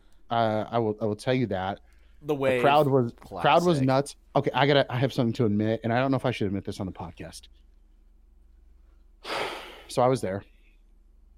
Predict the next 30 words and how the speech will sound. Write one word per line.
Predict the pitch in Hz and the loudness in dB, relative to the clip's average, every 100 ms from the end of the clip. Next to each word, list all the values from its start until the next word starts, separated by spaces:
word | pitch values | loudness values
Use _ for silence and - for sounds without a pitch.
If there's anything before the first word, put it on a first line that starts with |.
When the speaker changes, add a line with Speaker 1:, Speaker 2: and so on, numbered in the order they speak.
| - _ _ | -20 _ _
Speaker 1:
I | 131 | 2
was | 131 120 | 2 2
very | 117 120 131 | 0 0 0
distracted | 135 - 90 - - - - | -2 -2 -2 -4 -14 -18 -6
by | 104 | -4
my | 104 | -4
surroundings. | 101 104 90 85 85 80 - - _ - | -4 -6 -8 -10 -14 -16 -18 -20 _ -8
A | 104 | -4
little | 104 135 190 | 2 4 6
grumpy, | 160 135 139 170 - - | 4 4 2 -4 -6 -6
a | |
little | 101 107 139 147 | -2 2 6 6
grumpy. | 123 151 | 4 2
Speaker 2:
From | 185 | 0
the | 170 | 0
booms. | 165 127 - 87 - - - - - | 0 -2 -6 -20 -20 -20 -20 -20 -6
Speaker 1:
From | 156 151 | 0 2
the | |
booms. | 151 143 101 - - - | 4 2 2 -8 -16 -12
Speaker 2:
Okay. | 110 82 | -10 0
Speaker 1:
Happy | 156 175 | 2 4
with | 170 156 | 4 2
the | |
game. | 131 113 - - _ - - - | 0 -2 -4 -12 _ -20 -20 -20
Speaker 2:
<laughs> | _ - - - | _ -20 -20 -4
Speaker 1:
I | 139 147 | 2 2
forgot | - 143 120 107 | 2 2 2 2
about | 131 110 | 0 -2
the | 110 | -4
Wave. | - - - - | -8 -10 -12 -14